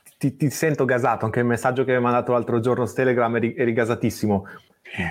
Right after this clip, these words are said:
Speaker 2: ah.
Speaker 1: Che cos'è che, che ti, ti, ti gasa di più? Il fatto di chiudere la vendita? Il fatto di,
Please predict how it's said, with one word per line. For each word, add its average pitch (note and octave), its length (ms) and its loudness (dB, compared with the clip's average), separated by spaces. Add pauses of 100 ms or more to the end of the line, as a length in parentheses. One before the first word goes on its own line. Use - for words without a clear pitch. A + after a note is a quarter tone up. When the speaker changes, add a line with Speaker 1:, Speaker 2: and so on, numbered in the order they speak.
(140)
Speaker 2:
ah. - 320 -6
Speaker 1:
Che - 120 0
cos'è D3+ 300 0
che, A#2+ 600 -2
che - 160 -4
ti, A2+ 500 0
ti, - 320 -4
ti A#2 120 -2
gasa A#2 200 0
di A#2+ 100 0
più? G#2+ 140 0
Il G2 60 0
fatto C3+ 260 -2
di C3 160 -2
chiudere D#3+ 800 0
la A#2+ 100 0
vendita? F#3 760 0 (160)
Il - 80 -20
fatto B2+ 280 -2
di, A#2 600 0